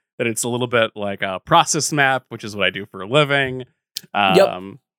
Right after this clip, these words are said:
Speaker 2: I wasn't gonna make fun of you for that, but
Speaker 1: I did at one
Speaker 2: <laughs>
Speaker 1: point think maybe I should map this out. Like, I think I did do the first one in Lucidcharts,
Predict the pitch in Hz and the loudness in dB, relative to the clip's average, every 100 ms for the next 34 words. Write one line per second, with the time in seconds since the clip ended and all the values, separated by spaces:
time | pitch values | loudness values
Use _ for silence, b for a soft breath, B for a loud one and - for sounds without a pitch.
0 | - - 196 254 226 165 160 160 127 - | -8 2 6 6 6 4 4 4 2 2
1 | 127 117 117 113 123 107 107 - _ _ | -2 -2 -4 -4 -4 -4 -4 -8 _ _
2 | _ _ _ _ _ _ - 165 180 - | _ _ _ _ _ _ 0 4 4 4
3 | 233 240 226 180 165 156 135 123 - _ | 2 4 4 4 2 2 0 0 -6 _
4 | _ _ _ _ - - - - - - | _ _ _ _ -4 0 0 -2 -2 2
5 | 139 127 127 123 117 107 101 107 98 - | 2 2 0 2 0 -2 -4 -2 -2 -2
6 | 110 101 95 113 143 170 151 120 113 98 | -2 0 0 0 0 2 -2 -4 -6 -8
7 | 107 101 - 107 - 90 90 92 98 92 | -10 -10 -8 -10 -8 -10 -10 -14 -16 -8
8 | 101 90 95 - | -4 -4 -6 -14